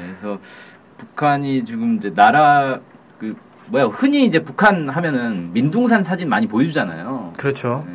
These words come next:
Speaker 1: 그래서 산에 나무도 없다, 뭐, 이렇게 얘기를 많이 하는데, 어, 실제로 민둥산이 많이 있어요, 북한에.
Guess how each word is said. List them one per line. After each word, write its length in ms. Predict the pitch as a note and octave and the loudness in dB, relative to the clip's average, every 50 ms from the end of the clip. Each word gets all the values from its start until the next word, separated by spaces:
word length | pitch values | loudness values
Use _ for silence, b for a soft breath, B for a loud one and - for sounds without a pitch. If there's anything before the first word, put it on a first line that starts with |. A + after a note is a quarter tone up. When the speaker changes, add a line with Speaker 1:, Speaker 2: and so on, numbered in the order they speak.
| E2+ E2+ - | -16 -16 -16
Speaker 1:
그래서 100 | G#2 G2+ | -16 -14
산에 420 | - - D#3+ F3+ F3 E3 D3 C3 | -6 -4 -2 0 0 0 0 -2
나무도 380 | A2+ - - - D#3+ E3 F#3+ C#3 | -2 -2 -2 -2 -2 -2 -2 -2
없다, 400 | - - E3 F#3+ - - - G#2 | -2 2 2 2 2 2 -2 -12
뭐, 140 | A2+ G#2+ G#2 | -12 -8 -6
이렇게 340 | G#2+ A#2 A#2+ - - A2+ G2 | -4 -4 -6 -6 -6 -6 -4
얘기를 240 | F#2+ F#2 G#2+ G#2+ | -4 -4 -6 -6
많이 200 | F#2+ F2+ F2+ G2 | -4 -6 -6 -6
하는데, 440 | G#2 G#2 G#2 G2 F#2+ F2+ A#2+ B2+ B2+ B B B B B B B | -8 -8 -8 -10 -8 -8 -8 -8 -8 B B B B B B B
어, 60 | A2+ | -6
실제로 360 | A2+ - A#3 - C4 B3+ A#3 | -2 -2 0 4 4 4 4
민둥산이 340 | E3+ C#3+ C3+ D3+ - A3+ G#3+ | 4 2 0 0 0 0 2
많이 240 | D#3+ A2+ C3 D#3 C#3 | 2 2 2 2 0
있어요, 400 | G#2+ - - G#3 F3 A2 F2+ - | -2 -2 0 0 0 0 -2 -4
북한에. 420 | - - - G#2+ G2+ F#2 E2+ E2 | -10 -16 -12 -10 -10 -8 -10 -12